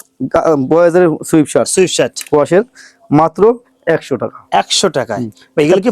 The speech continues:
Speaker 2: পলি থাকবে ভাই?
Speaker 1: এটি ও-, ছয় পিসের ব্লিস্টার করা।
Speaker 2: ছয় পিসের ব্লিস্টার।
Speaker 1: ব্লিস্টার করা। এটা বিশ পিসের ব্লিস্টার করা।
Speaker 2: ও আচ্ছা।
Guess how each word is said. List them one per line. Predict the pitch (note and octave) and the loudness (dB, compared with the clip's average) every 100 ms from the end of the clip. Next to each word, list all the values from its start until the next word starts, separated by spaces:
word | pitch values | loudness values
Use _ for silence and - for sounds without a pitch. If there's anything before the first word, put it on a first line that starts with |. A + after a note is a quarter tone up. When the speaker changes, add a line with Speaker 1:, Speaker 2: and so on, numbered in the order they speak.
| E3+ | 0
Speaker 2:
পলি | E3 F#3 | 0 0
থাকবে | G3 G3+ F#3+ | -2 -2 -2
ভাই? | B2+ - E3 | -2 -2 0
Speaker 1:
এটি | F#3+ | 2
ও-, | F#2+ - - _ C#3+ - | 0 -2 -12 _ -16 -4
ছয় | F3 E3 | -2 0
পিসের | F3+ E3+ | 0 0
ব্লিস্টার | D3+ C#3+ C3+ C3+ | 0 0 0 -2
করা। | A2+ G#2+ G2 | -2 -2 0
Speaker 2:
ছয় | F3 E3+ | 0 0
পিসের | F#3 - C#3+ | 0 -2 -4
ব্লিস্টার। | B2+ C3+ | -2 0
Speaker 1:
ব্লিস্টার | B2+ C#3 | 0 2
করা। | A#2+ - | 0 2
এটা | E3+ F#3 | 2 2
বিশ | F3+ - | 0 -2
পিসের | F3+ E3 D3 | -4 -2 -2
ব্লিস্টার | C3+ - B2+ | -2 -2 -4
করা। | A2 G#2+ G#2 D#3+ | -4 -8 -2 0
Speaker 2:
ও | C#3+ | 0
আচ্ছা। | - | -4